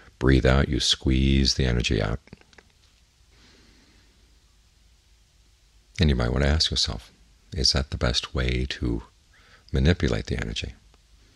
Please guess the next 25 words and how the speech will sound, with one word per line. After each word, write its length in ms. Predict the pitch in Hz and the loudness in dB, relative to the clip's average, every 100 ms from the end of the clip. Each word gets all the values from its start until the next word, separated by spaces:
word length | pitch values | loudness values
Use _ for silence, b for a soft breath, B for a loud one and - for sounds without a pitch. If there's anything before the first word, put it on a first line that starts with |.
| _ - | _ -2
We 100 | 71 | 0
don't 180 | 71 - | 0 -2
think 380 | - 104 - | 0 0 0
we're 80 | - | -2
manipulating 720 | 55 53 52 58 57 52 57 | -4 -4 -6 -8 -8 -8 -8
it, 140 | 73 71 | -8 -8
it, 120 | 65 - | -10 -4
but 120 | 67 | -2
it's 480 | 65 - - - - B B B B B B B B B - | -2 -2 -2 -2 -4 B B B B B B B B B -2
something 340 | - 71 69 | 0 2 0
we've 200 | 64 - | -2 -2
learned 420 | 65 65 65 64 - B B B B _ _ _ | 0 2 2 0 -8 B B B B _ _ _
so 220 | - - | -8 -6
thoroughly 560 | 62 - 69 69 67 67 | -4 0 2 2 2 0
and 200 | 60 58 | -2 -4
done 280 | 67 64 62 | -4 -4 -2
so 180 | - 58 | -4 -4
consistently 640 | 69 - 101 - 65 62 | -4 -2 -2 -2 -4 -4
that 180 | 60 67 | -6 -6
it 100 | - | -6
just 200 | - - | -6 -4
falls 420 | - 60 62 - | -2 -2 0 -2
into 140 | 60 | -4
the 80 | 60 | -6
background. 500 | 58 60 - - - | -4 -4 -4 -8 -10